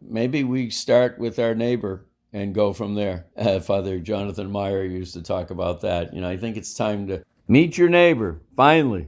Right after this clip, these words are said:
So our Lord doesn't ask you all kinds of questions about them on one very big day. And, uh, we'll start one at a time, and we'll begin to realize that there's still a small town community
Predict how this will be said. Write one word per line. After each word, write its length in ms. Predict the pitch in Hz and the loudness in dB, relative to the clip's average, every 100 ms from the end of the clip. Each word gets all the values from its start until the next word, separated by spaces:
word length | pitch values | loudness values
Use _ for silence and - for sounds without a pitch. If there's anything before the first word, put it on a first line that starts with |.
| - | -2
So 220 | 95 101 | 4 6
our 120 | 110 | 6
Lord 280 | 127 165 127 | 6 6 6
doesn't 320 | 151 135 139 | 2 2 2
ask 300 | 151 143 - | 2 2 0
you 160 | 151 147 | 0 4
all 160 | 151 | 4
kinds 280 | 170 165 131 | 4 0 0
of 80 | 120 | 2
questions 500 | 170 202 196 131 104 | 6 6 6 -4 -4
about 360 | 101 110 107 | 0 2 2
them 280 | 117 113 113 - | 0 -2 -4 -4
on 220 | 107 104 | -4 0
one 260 | 139 139 | 0 0
very 280 | 120 143 131 | 4 4 4
big 300 | 104 143 123 | 4 2 4
day. 340 | 107 160 120 - | 4 4 4 0
And, 320 | 101 92 92 | -4 -4 -4
uh, 300 | 87 87 85 82 | -4 -4 -6 -10
we'll 180 | - 98 | -10 -8
start 400 | 90 - 101 98 | -6 0 0 0
one 280 | 92 101 107 | 0 -2 0
at 100 | 104 | -2
a 100 | 101 | -4
time, 420 | 92 110 95 85 - _ | -4 -2 -2 -6 -12 _
and 200 | - 95 | -8 -6
we'll 120 | 95 90 | -4 -6
begin 360 | 95 95 107 | -4 -2 -2
to 80 | 98 | -2
realize 720 | 101 117 113 90 90 87 - _ _ | -2 -2 0 -2 -4 -6 -10 _ _
that 180 | 92 90 | -8 -6
there's 200 | 98 87 | -8 -8
still 280 | - 117 101 | -4 -4 -2
a 40 | |
small 340 | - 92 90 87 | -8 -6 -6 -4
town 300 | 104 92 87 | -4 -4 -6
community 640 | 92 95 104 92 85 82 | -6 -6 -6 -6 -8 -10